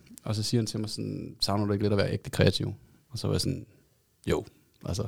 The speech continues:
jeg stener for hårdt i mit job faktisk, når det kommer til stykket." Og så spurgte jeg så min chef, om vi så måtte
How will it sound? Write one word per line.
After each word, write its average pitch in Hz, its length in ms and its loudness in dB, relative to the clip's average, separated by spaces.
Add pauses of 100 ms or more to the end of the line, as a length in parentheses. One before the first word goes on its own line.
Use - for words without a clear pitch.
(200)
jeg - 100 -4
stener 87 260 2
for 87 100 0
hårdt 90 200 6
i 92 40 6
mit 87 160 2
job 85 120 4
faktisk, - 460 -8
når 92 80 4
det 95 100 2
kommer 98 180 2
til 92 100 -2
stykket." 90 240 2 (1000)
Og 101 120 6
så 127 80 8
spurgte 104 260 2
jeg 90 60 -2
så 104 60 2
min 135 160 8
chef, 104 260 4
om 92 140 2
vi 87 120 2
så 92 140 -2
måtte 95 180 2